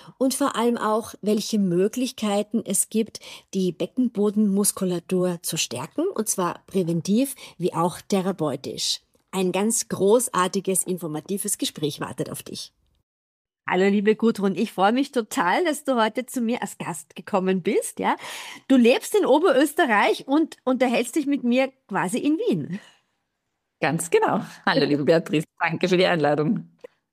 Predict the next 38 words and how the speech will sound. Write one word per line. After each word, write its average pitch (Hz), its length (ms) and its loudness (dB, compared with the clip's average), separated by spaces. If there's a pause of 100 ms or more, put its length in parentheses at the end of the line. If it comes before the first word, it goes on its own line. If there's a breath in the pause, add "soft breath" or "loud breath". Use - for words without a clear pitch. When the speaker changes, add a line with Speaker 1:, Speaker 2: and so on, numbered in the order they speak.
(180)
Speaker 1:
Ich 277 180 2
freue 294 180 4
mich 349 180 2
sehr, 254 180 2
dass 277 160 0
du 269 120 0
heute 262 240 0
da 190 200 2
bist. 262 220 -6
Wir 285 80 -2
sprechen 240 400 -2
über 294 160 0
ein 254 160 2
Thema, 285 400 2
im 240 140 2
Vorgespräch 240 640 0
haben 233 100 2
wir 233 80 2
so 233 120 -4
ein 214 60 -4
bisschen 240 280 -2
angesprochen, 220 600 -2 (340 loud breath)
das 240 180 2
noch 262 160 4
immer 240 280 4
stigmatisiert 220 1000 -2
ist, 415 260 2
und 226 180 -2
zwar 180 460 0 (300 soft breath)
der 190 120 0
weibliche 196 480 0
Beckenboden 214 880 0 (540 loud breath)
und, 220 520 6
äh, 208 160 4
wie 254 100 6
sich 285 220 0
das 233 320 0
anfühlt, 240 880 0